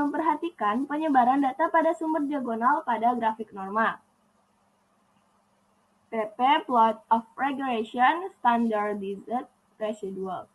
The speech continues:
Data dinyanak-, di-, dinyatakan berdistribusi normal apabila sebaran titik-titik berada di sekitar garis dan mengikuti garis diagonal.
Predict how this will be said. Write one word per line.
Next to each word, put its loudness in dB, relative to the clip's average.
Data 2
dinyanak-, 2
di-, 0
dinyatakan 2
berdistribusi -2
normal 4
apabila 2
sebaran 2
titik-titik -6
berada 2
di 0
sekitar -4
garis -4
dan 2
mengikuti -6
garis -4
diagonal. -10